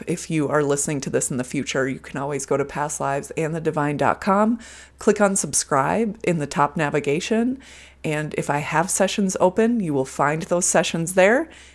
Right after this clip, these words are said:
And if I am completely booked up, you can hop on the email list. There's an email catcher right there, and it'll tell you, um, when I will be opening my books next.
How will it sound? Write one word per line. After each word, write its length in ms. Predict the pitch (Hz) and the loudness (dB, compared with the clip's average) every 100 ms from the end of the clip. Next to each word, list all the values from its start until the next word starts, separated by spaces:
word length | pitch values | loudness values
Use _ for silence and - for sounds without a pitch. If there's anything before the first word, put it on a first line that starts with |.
| - - | -12 -6
And 160 | 160 | -2
if 160 | 156 170 | -2 0
I 100 | 170 | 0
am 140 | 175 | -2
completely 560 | 165 180 170 214 - 233 | -6 -6 0 2 4 2
booked 320 | 185 196 - | 4 2 4
up, 320 | 113 - - | 2 2 -4
you 160 | 220 170 | -6 -4
can 200 | - 165 | -4 -4
hop 280 | 185 170 196 | 2 4 4
on 140 | 190 | 2
the 160 | 185 185 | 2 0
email 240 | 185 180 | 2 2
list. 320 | 185 185 - | 2 2 0
There's 200 | 147 135 | -2 -2
an 120 | 135 | -2
email 260 | 165 170 170 | -2 -2 -2
catcher 380 | - 160 160 165 | 0 -2 2 2
right 240 | 147 156 | 2 2
there, 320 | 156 143 147 - - - - - | 2 2 0 -6 -20 -20 -14 -6
and 180 | 151 - | -4 -2
it'll 180 | 147 | -2
tell 300 | 139 - 147 | -4 -2 0
you, 400 | 147 143 139 147 - - - - | 0 -2 -4 -4 -10 -20 -20 -10
um, 400 | - 139 - - - - - | -6 -4 -6 -10 -14 -16 -10
when 360 | 165 151 147 147 | -6 -4 -4 -4
I 160 | - | -2
will 120 | 147 143 | -2 0
be 160 | 147 - | -2 -2
opening 340 | 143 151 143 | -2 -2 -2
my 100 | 131 | -2
books 360 | 131 131 - - | -2 -2 -2 -4
next. 500 | 123 - - - | -4 -6 -8 -10